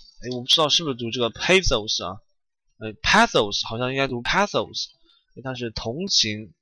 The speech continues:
哎，同情，哀婉。它这个，这里的解释呢，它是文章、讲话和戏剧等，哎，令人产生悲怜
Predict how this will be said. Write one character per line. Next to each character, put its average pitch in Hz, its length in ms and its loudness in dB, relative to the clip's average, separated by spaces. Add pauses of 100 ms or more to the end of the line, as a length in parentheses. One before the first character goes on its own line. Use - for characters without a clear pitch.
(440)
哎， 113 140 0
同 147 340 -4
情， 113 380 -2 (120)
哀 180 220 8
婉。 117 320 4 (1200)
它 143 120 -4
这 156 100 -4
个， 131 260 6 (200)
这 170 100 0
里 143 120 2
的 135 180 6 (220)
解 117 240 2
释 - 140 4
呢， 147 180 4
它 131 160 -2
是 123 280 2 (260)
文 123 240 2
章、 165 380 6 (240)
讲 104 240 4
话 143 280 4
和 123 200 -8
戏 175 300 0
剧 160 200 0
等， 107 200 0 (480)
哎， 117 140 2 (400)
令 170 220 4
人 147 160 2
产 113 380 2
生 151 340 0 (200)
悲 214 280 6
怜 156 720 2